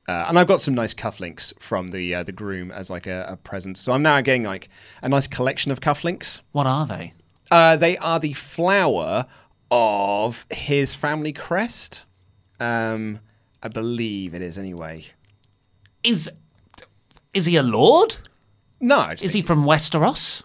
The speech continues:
Speaker 1: No, I think he's just quite proud of his sort of family heritage and, and things like that.
Speaker 2: Do you have a family flower?
Speaker 1: Uh,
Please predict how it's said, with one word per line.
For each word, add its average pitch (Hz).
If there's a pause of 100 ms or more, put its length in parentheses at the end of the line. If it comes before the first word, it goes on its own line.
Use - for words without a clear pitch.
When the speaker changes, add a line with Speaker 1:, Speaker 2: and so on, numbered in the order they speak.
Speaker 1:
No, 240
I 120
think 98
he's 95
just 85
quite 90
proud 98
of 95
his 92
sort 98
of 90
family 90
heritage 110
and, 123
and 120
things 123
like 123
that. 185
Speaker 2:
Do 127
you 123
have 131
a 135
family 135 (120)
flower? 139 (800)
Speaker 1:
Uh, 143